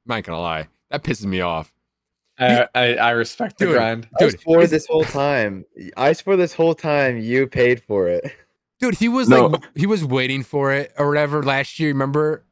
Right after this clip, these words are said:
Speaker 1: his parents
Speaker 3: Yeah.
Speaker 1: fucking bought it. He didn't need the fucking money. Also, his P C is fucking insane, and he sucks at all video games and doesn't play 'em.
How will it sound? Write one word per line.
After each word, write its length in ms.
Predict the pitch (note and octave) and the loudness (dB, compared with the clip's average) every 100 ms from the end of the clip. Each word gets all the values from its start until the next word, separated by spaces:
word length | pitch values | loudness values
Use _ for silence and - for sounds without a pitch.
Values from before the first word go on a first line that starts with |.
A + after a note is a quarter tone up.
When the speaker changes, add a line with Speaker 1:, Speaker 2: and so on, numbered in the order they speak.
| _ | _
Speaker 1:
his 120 | - D#3+ | -12 -10
parents 320 | - D4+ C#4 | -6 -2 2
Speaker 3:
Yeah. 140 | B2+ | 4
Speaker 1:
fucking 180 | G#2+ G#2 | 2 0
bought 140 | G2 | -2
it. 40 | A2 | -2
He 40 | |
didn't 140 | B3 D3+ | -2 -2
need 100 | A2+ | -4
the 60 | |
fucking 340 | - G#2 - F#2+ | -4 -8 -4 -4
money. 300 | G2 B2+ C#3+ _ - | -4 -4 -8 _ -4
Also, 400 | A#3+ - D#3 C#3 _ _ _ | -4 0 -2 -2 _ _ _
his 100 | F#3 | -12
P 200 | - A3 | -4 -4
C 180 | F3+ A3+ | -2 -4
is 80 | A3+ | -6
fucking 340 | - G#3+ - | -6 -6 -2
insane, 600 | D#3+ B2 - G3 C3 G2 - | -4 -4 -6 -4 -4 -4 -4
and 80 | |
he 80 | E3 | -4
sucks 400 | D3+ - A3+ - | -4 -4 -4 -2
at 60 | F#3 | -2
all 100 | F3 | -2
video 220 | G3 G3 | -2 -4
games 240 | A2+ F#2 - | -4 -6 -6
and 220 | C#4 G3 | -4 -2
doesn't 220 | F#3 G3 | -2 -4
play 220 | B3 G#3+ | -4 -4
'em. 180 | F#2 | -6